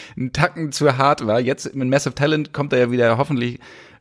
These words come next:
ähm, mit großen Schritten zurück. Aber in der Vergangenheit war es ja schon so, dass dieses Overacting dann doch ein bisschen too much war, oder?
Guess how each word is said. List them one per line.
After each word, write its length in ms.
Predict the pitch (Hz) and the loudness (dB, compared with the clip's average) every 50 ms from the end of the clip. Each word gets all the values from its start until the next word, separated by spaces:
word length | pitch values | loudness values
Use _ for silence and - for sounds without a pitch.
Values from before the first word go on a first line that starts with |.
| - | -6
ähm, 480 | - 110 107 113 113 113 113 110 110 - - | -2 0 2 4 4 2 2 0 -4 -6 -8
mit 220 | - 85 117 110 - | -6 -6 -6 -6 -2
großen 280 | - 147 151 - 135 113 | 0 0 0 0 0 -2
Schritten 300 | - - 139 127 127 117 | 0 0 0 0 0 -2
zurück. 520 | - 135 123 113 127 147 175 175 - - - | 2 0 0 4 4 2 2 2 -2 -8 -4
Aber 240 | - 127 127 131 127 | -2 0 2 2 2
in 80 | 127 123 | 2 0
der 60 | 113 | 0
Vergangenheit 460 | 117 110 113 120 123 117 117 110 110 | 2 2 2 2 4 2 2 0 2
war 120 | 107 104 110 | 2 2 2
es 60 | 110 - | 2 0
ja 100 | 107 101 | -2 -2
schon 300 | - - 117 123 127 123 | -2 -2 0 0 2 2
so, 140 | 110 110 107 | 4 4 4
dass 140 | 107 104 - | 2 2 2
dieses 220 | 110 107 - - | -2 -2 -2 0
Overacting 500 | - 123 117 113 - 107 107 - 113 113 | -2 2 2 2 2 2 0 0 2 4
dann 140 | 110 107 104 | 4 4 4
doch 140 | 107 104 104 | 2 0 0
ein 60 | 104 | 0
bisschen 260 | 104 98 104 104 98 - _ _ - | -2 -2 -2 -2 -4 -4 _ _ -2
too 120 | - 120 110 | 2 2 4
much 260 | 95 82 - - - | 4 2 0 -4 -8
war, 160 | 73 - 92 | -6 -4 -4
oder? 200 | 95 - 82 | -4 -4 -6